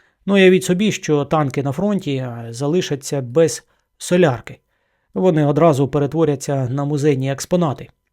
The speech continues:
Таким чином, це стратегічна операція. А вдаривши по такій точці, ми не лише послаблюємо логістику армії Р Ф, а й створюємо хаос у їхніх планах. Ну а Брянськ, який розташований близько до наших кордонів, ставить ще й питання,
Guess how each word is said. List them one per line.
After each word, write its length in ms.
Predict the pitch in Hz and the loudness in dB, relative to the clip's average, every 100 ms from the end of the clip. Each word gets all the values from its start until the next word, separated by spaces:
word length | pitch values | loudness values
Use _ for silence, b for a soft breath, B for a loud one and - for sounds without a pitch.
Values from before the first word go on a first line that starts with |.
| B B B | B B B
Таким 260 | 143 151 | 0 2
чином, 300 | 135 202 147 | 2 2 0
це 160 | 131 147 | -2 -4
стратегічна 720 | - 147 165 156 151 - 127 | -4 -6 -4 -4 -4 -8 -10
операція. 760 | - 139 143 135 107 - 151 156 b b b b | -8 -6 -4 -4 -6 -4 -4 -4 b b b b
А 100 | 139 131 | -6 -2
вдаривши 460 | 135 151 135 - | 2 2 0 -2
по 160 | 131 139 | -4 -4
такій 240 | 147 139 | -6 -8
точці, 440 | 131 170 185 - 151 | -4 -2 -2 -2 -2
ми 160 | 139 | 0
не 140 | 135 143 | 0 -2
лише 280 | 160 - | -2 -2
послаблюємо 760 | 208 180 - 160 131 131 127 127 | -2 -2 0 0 0 -2 -2 -4
логістику 560 | 131 127 127 - 127 135 | -2 -4 -6 -10 -10 -6
армії 440 | - 135 120 127 | -4 -4 -6 -4
Р 140 | 135 | 2
Ф, 200 | 170 196 - B B | 2 2 -6 B B
а 160 | B 165 | B 0
й 60 | 185 | 0
створюємо 500 | - 156 170 160 135 | -2 0 0 -2 -4
хаос 480 | - 135 147 - | -2 0 0 -2
у 100 | 151 | -6
їхніх 420 | 123 123 127 165 - | -6 -8 -8 -8 -2
планах. 420 | 165 123 117 - _ B B B B - | 0 0 -4 -20 _ B B B B 2
Ну 80 | |
а 140 | 175 156 | 4 6
Брянськ, 380 | 175 208 196 160 | 6 4 4 0
який 200 | 147 151 | 0 0
розташований 600 | 143 147 - 143 139 135 | 0 -4 -2 -2 -2 -2
близько 380 | 139 135 - | -4 -4 -6
до 200 | 123 131 | -4 -4
наших 320 | 131 131 - - | -4 -6 -6 -2
кордонів, 460 | 160 185 196 156 - B B | 0 0 0 0 -4 B B
ставить 480 | - - 160 175 127 | -6 2 4 4 0
ще 320 | - - - | -6 -8 -4
й 240 | 156 147 135 | -2 -2 -4
питання, 1000 | - 147 139 139 160 143 139 131 127 | -6 -4 0 0 0 -2 -2 -2 -2